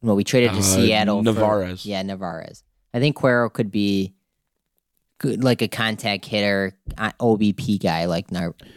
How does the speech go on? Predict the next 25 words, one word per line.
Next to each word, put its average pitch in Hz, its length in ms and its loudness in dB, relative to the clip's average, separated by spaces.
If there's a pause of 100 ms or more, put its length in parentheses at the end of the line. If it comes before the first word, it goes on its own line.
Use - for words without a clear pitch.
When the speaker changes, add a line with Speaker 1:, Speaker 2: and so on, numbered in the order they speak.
(300)
Speaker 2:
He's, 180 300 6
Speaker 1:
Narvaez. 151 180 2
Speaker 2:
he's 170 200 6
young 139 260 4
for, 135 580 4
uh, 95 520 2
he's 107 260 -2
young 123 140 4
for 120 120 -2
double 113 300 4
A. 104 240 2 (640)
So 104 340 2
I 101 60 2
think 107 220 -2
it's - 180 -2
hard 104 320 0
to 101 80 -8
make 101 160 0
any 92 460 -2 (200)
Speaker 1:
Yeah. - 200 -16 (200)
Speaker 2:
projections 104 580 0
on 95 680 -4 (360)
power 101 460 4
when 95 200 0
they're, 90 300 2